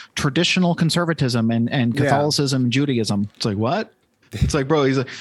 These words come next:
Speaker 1: "Everything's a, everything's a, everything I don't like is a part of a neo-modern, uh, Marxist conspiracy theory. And then, uh, everything that I do like is, uh, uh, you vote Republican."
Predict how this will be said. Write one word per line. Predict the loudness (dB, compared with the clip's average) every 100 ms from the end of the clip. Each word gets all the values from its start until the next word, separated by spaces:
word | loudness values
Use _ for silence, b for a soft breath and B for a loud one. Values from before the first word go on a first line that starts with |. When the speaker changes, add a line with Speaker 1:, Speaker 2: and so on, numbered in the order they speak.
| B B
Speaker 1:
"Everything's | 2 4 4 4 4
a, | 2
everything's | 4 2 2 2 2
a, | 0
everything | 0 0 2
I | 0
don't | 0 0
like | 0
is | -2 -2
a | -2
part | -2 0
of | 0
a | 2
neo-modern, | 0 0 0 0 -2 -2
uh, | 0 0
Marxist | 0 -2 -2 -4 -2
conspiracy | -2 -2 -2 -2 -2
theory. | -2 -2 -2
And | -2 0 0
then, | 0 0 0
uh, | -2 -2
everything | -2 -2 -2
that | -2
I | -2
do | -2 -2
like | -2 -4 -4
is, | -2 -2 -2
uh, | -2 -2 -2 -2
uh, | -2
you | -2 -2
vote | -2 -4
Republican." | -2 -2 -2 -2 -4 -6